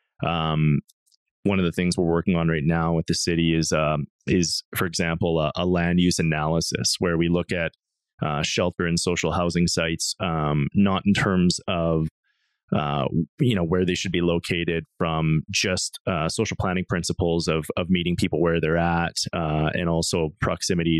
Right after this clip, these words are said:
to transit services and amenities, but also some community planning principles. So around looking at, okay, um, you know, mix of incomes in different neighborhoods and things like that. So,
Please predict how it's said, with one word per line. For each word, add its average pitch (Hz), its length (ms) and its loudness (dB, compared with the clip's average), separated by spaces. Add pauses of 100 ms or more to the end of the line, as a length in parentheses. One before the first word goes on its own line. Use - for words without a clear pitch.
(140)
to 82 200 0
transit 87 440 -2
services 85 340 -2
and 92 80 2
amenities, 90 360 2
but 95 100 0
also 90 380 0 (420)
some 101 180 2
community 98 380 2
planning 82 320 0
principles. 78 540 -2
So 82 160 2
around 80 480 2 (100)
looking 85 380 0
at, 82 80 0
okay, 80 440 -2 (220)
um, 80 400 2 (120)
you 107 180 -2
know, 80 220 0 (100)
mix 101 360 4
of 87 120 0
incomes 87 580 2
in 82 140 2
different 85 260 -2
neighborhoods 80 460 0
and - 100 -14
things 80 200 -2
like 76 160 -2
that. 73 280 -2
So, 92 220 0